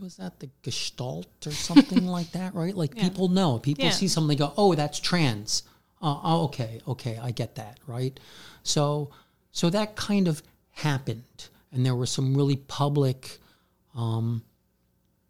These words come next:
Speaker 1: you know, public cases of, of people making transition that were shocking. We were shocked, we were amazed, we were disgusted, we were enthralled. Um, but it became a thing.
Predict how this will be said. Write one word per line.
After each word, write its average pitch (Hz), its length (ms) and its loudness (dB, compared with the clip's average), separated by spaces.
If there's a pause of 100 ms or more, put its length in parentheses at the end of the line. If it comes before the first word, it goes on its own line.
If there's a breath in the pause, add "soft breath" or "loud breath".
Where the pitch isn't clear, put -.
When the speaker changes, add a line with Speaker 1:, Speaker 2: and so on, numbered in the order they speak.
(340)
Speaker 1:
you 139 100 2
know, 127 120 4
public 147 720 0
cases 120 840 2
of, 113 540 -4
of 117 200 -12
people 147 400 0
making 135 380 -2
transition 135 680 0
that 120 120 -2
were 135 140 2
shocking. 117 680 -4
We 135 120 -6
were 131 160 -2
shocked, 147 480 -8
we 147 160 -8
were 131 160 -12
amazed, 131 680 0
we 127 160 -2
were 123 160 -4
disgusted, 135 680 -4
we 127 140 -2
were 127 160 -2
enthralled. 123 640 -4 (680 soft breath)
Um, 113 320 -2 (600 soft breath)
but 147 120 6
it 139 100 2
became 165 340 4
a 143 60 4
thing. 110 360 -4